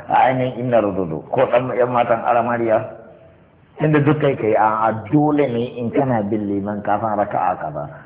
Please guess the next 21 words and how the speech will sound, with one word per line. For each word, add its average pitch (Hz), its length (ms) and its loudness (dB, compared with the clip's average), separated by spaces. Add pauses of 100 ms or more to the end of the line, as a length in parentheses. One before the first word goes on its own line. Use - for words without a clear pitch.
ka 107 160 2
san 104 160 0
raka'a 87 400 0
kaza. 67 260 -6 (300)
Kuma 131 260 0
idon 127 300 0
ka 104 120 4
na 92 200 -2
kai, 98 160 0 (320)
wa 95 120 4
ya 117 120 6
shiga, 98 240 2
wannan 143 480 2
wanda 127 220 2
ya 107 80 2
shiga 101 180 -2
yanzu 92 160 0
ya 95 80 6
raka 110 240 2
sa 82 100 -8
kaza. 62 220 -10